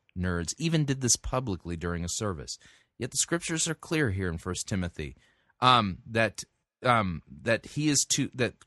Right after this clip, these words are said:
pastors are to devote themselves to the public reading of Scripture. The job of the pastor is to preach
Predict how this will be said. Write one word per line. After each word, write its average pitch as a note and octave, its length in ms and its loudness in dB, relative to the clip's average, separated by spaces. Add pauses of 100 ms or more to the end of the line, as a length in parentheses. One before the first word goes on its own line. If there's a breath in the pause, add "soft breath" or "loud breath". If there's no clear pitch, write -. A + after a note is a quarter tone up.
pastors D#3 540 0
are G#2+ 80 0
to G2+ 80 -2
devote A#2+ 320 2
themselves G#2+ 560 0 (320 soft breath)
to C3 160 4
the G#2 120 -2
public D#3+ 520 -2 (120)
reading A#2 800 2
of F#2+ 160 -4
Scripture. - 640 0 (840)
The B2 80 0
job C3 340 4
of D3 100 -4
the D3 100 -2
pastor F#2+ 640 0
is G2 180 -2
to A#2 160 -2
preach - 680 -8